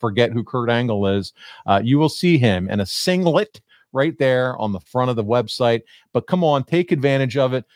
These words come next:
The Cameo videos are fun. He does a great job with them. Oh, it's true. It's damn true. I'm not sure if you've heard him say that phrase, uh, but you can check it out right there on Kurt Angle Brand dot com.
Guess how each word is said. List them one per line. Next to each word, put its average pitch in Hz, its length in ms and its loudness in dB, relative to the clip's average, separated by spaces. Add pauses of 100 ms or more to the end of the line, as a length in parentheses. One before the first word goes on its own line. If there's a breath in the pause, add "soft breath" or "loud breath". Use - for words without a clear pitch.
(120)
The 120 80 -4
Cameo 170 440 0
videos 127 560 0
are 92 140 -4
fun. 123 420 0
He 120 120 -6
does 110 180 0
a 101 40 -6
great 113 280 -2
job 113 300 0
with 117 140 0
them. 117 220 -2 (100)
Oh, 139 200 2
it's 143 120 -2
true. 139 320 0
It's 113 140 -4
damn 123 320 2
true. 95 280 0
I'm 95 120 -8
not 107 160 -6
sure 117 120 -4
if 107 100 -6
you've 90 120 -14
heard 110 140 -2
him 98 80 -4
say 101 160 -2
that - 260 0
phrase, 85 340 -4 (380 loud breath)
uh, 107 140 2
but 123 160 -2
you 131 100 -2
can 127 140 0
check 143 240 -2
it 127 100 2
out 113 160 2
right 117 220 2
there 113 200 2
on 98 80 -4
Kurt 110 180 2
Angle 104 240 2
Brand 95 300 0
dot 90 200 -2
com. 78 300 -8